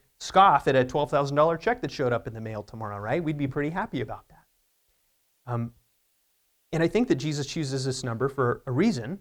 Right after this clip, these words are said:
right? Because when others sin against us, it's not insignificant, is it?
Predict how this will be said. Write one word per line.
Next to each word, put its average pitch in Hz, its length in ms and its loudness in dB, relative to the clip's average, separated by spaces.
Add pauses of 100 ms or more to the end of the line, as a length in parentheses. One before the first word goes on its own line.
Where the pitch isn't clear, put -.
(100)
right? 139 280 -4
Because 139 260 -4
when 147 140 0
others 180 280 6
sin 170 180 0
against 160 360 0
us, 127 160 2
it's 156 160 -6
not 185 240 0
insignificant, 170 720 -2
is 170 100 -2
it? - 140 -10